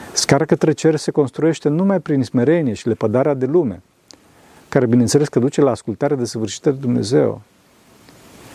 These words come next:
Vedeți că Sfântul Ioan s-a lepădat complet de lume,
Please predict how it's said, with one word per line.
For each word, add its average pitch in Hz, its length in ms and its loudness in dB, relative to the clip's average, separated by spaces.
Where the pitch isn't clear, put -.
Vedeți 120 280 4
că - 80 0
Sfântul 156 320 0
Ioan 151 140 2
s-a 151 120 -4
lepădat 143 380 -2
complet 160 360 0
de 156 80 2
lume, 95 400 -4